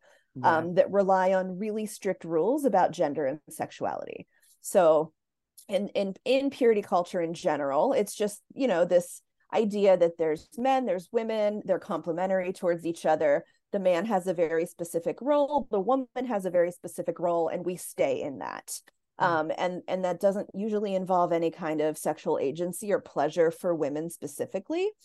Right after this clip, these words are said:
Speaker 1: Mm-hmm.
Speaker 2: Um, and so those values definitely are seen in, in every major world religion. You can find them,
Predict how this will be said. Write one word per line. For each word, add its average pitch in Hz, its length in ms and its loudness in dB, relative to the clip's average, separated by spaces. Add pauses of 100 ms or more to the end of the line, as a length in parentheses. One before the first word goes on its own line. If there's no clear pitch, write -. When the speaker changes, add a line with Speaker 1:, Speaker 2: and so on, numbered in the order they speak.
Speaker 1:
Mm-hmm. 127 380 -12
Speaker 2:
Um, 175 460 -2 (380)
and 240 160 -2
so 240 260 0
those 262 380 4
values 196 880 -2
definitely 196 760 -2
are 170 120 2
seen 170 720 -6 (680)
in, 254 460 0 (160)
in 277 240 0
every 247 300 2
major 202 320 0
world 170 260 4
religion. 160 560 0
You 170 100 -4
can 196 160 -4
find 190 380 0
them, 175 380 4